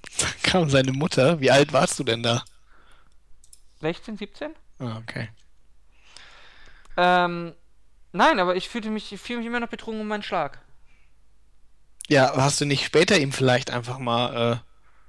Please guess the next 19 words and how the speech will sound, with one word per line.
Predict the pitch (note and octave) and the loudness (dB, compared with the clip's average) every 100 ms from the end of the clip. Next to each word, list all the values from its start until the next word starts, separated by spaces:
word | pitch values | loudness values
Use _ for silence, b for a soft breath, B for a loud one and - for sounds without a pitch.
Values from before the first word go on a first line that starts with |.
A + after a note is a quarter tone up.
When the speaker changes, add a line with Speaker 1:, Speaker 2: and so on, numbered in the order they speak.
| - - - - - - | -20 -20 -20 -20 -20 -16
Speaker 1:
äh | |
Speaker 2:
Nö, | D#3+ E3+ F3+ F#3+ F3+ C3+ - - - - - | -10 -6 -4 -4 -6 -8 -16 -20 -20 -20 -12
wir | D#3 | -10
haben | F3 | -10
das | E3+ | -10
dann | D#3 | -10
so | D#3 | -10
geklärt. | D3+ - - - - - - - - - - - - - - | -12 -12 -12 -14 -18 -20 -20 -20 -20 -20 -20 -20 -20 -18 -10
Speaker 1:
Ah, | D3 | -8
wie | C#3 | -4
Speaker 2:
Aber | F3 | -4
ich | F3+ | -4
würde | A3 | -6
ihn | C4 | -4
jetzt | B3 | -6
gerne | - A3+ | -6 -6
noch | |
mal | A3 | -6
verprügeln. | G#3 G#3 G#3+ C#3 C3 | -8 -10 -10 -10 -12